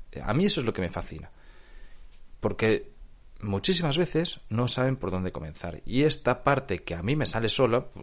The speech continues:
que, que, que ni me pasa por la cabeza, no llevar las riendas de mi vida, y además de una manera compulsiva.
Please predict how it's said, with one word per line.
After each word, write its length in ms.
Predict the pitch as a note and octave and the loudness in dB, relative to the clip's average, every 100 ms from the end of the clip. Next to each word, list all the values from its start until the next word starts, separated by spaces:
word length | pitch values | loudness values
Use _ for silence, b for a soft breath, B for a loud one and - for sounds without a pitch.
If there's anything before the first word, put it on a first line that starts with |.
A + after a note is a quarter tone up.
| - | -14
que, 100 | - | -10
que, 180 | - - | -10 -6
que 200 | F#2+ E2+ | -6 -4
ni 220 | F#2 F#2 | -2 0
me 120 | F2+ | 0
pasa 220 | A#2 C3 | 2 2
por 120 | B2+ G#2+ | 2 0
la 100 | F#2 | 2
cabeza, 320 | B2 - F2 | 2 0 -2
no 360 | E2+ G2+ - - - - - - - - - - | 0 0 -2 -8 -18 -18 -20 -20 -20 -18 -18 -12
llevar 340 | F#2+ F#2+ G#2 C#3+ | -2 2 4 6
las 140 | B2+ | 4
riendas 260 | A#2+ A#2 G#2 | 2 0 0
de 80 | G2 | -2
mi 120 | F2+ | 0
vida, 200 | B2 B2 | 2 2
y 100 | G2 | 2
además 300 | F#2 A#2 C#3 | 4 6 6
de 60 | |
una 100 | C3+ | 4
manera 240 | A2 A2+ B2+ | 2 2 2
compulsiva. 800 | F#2 D#2+ F2 E2+ - B2 A2 | 0 -2 -4 0 2 2 0